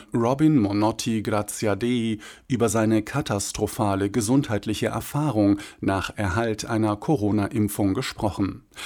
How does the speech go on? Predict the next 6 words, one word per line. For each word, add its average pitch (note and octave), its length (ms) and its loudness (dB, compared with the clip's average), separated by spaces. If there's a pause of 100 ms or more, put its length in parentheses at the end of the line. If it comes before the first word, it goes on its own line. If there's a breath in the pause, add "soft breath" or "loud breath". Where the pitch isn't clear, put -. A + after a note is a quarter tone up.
(220 loud breath)
Nach G#2 420 0
Ansicht C3 560 2
Claptons A2+ 840 0
informiert A#2+ 720 2 (380 loud breath)
die A#2 240 -2
Propaganda A2 1120 0